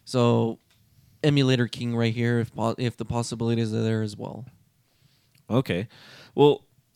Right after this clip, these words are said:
Speaker 2: uh, I mean, that's not a huge attractant anymore, just because we can put emulators on literally anything now.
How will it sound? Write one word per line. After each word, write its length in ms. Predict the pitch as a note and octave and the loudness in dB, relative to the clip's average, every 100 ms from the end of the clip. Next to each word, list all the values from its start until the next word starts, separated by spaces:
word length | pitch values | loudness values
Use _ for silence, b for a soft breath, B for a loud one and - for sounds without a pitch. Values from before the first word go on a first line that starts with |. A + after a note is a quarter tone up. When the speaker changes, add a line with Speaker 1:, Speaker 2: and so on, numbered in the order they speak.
| _ | _
Speaker 2:
uh, 80 | G2+ - A#2 | -12 -6 -2
I 80 | |
mean, 180 | C#3 D#3+ | 0 0
that's 260 | C#3 D3+ - | 0 -2 -2
not 140 | E3+ | -2
a 60 | B2 | -2
huge 720 | F#2+ - B2 D3 D3 C#3 - | -4 -6 2 4 6 4 2
attractant 720 | - - - G#2 A#2+ D#3 C#3+ | -6 -8 -4 -2 -2 -4 -4
anymore, 380 | D3 D#3+ D#3 E3 | -4 -2 0 0
just 200 | B2 A#2 | -2 -4
because 380 | B2 B2+ A2 F#2+ | -4 0 0 -2
we 100 | G#2 | -6
can 140 | A2+ | -6
put 200 | B2 A#2 | -2 -2
emulators 580 | F#2+ G#2 F#2+ F#2+ F#2+ F#2 | -2 -2 -2 -2 -2 -2
on 300 | F2+ F2 E2+ - | -6 -8 -12 -8
literally 920 | G2+ A2+ A#2+ B2+ A#2+ - G#2+ F#2+ F2 | -4 -2 4 6 6 2 -4 -4 -4
anything 360 | F#2 E2+ D#2+ D2+ | -6 -8 -10 -10
now. 340 | B1 A#1 | -12 -14